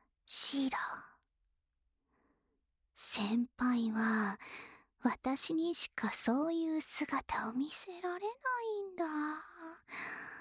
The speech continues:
赤。そう考えると、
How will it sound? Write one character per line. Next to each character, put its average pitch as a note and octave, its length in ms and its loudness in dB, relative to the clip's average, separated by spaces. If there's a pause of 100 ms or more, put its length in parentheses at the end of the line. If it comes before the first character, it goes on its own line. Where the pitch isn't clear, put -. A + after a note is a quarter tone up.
(760)
赤。 - 760 0 (1000)
そ A#3 440 0
う - 40 -2
考 D#4 560 2
え C#4+ 120 4
る A#3 120 2
と、 F3 500 -2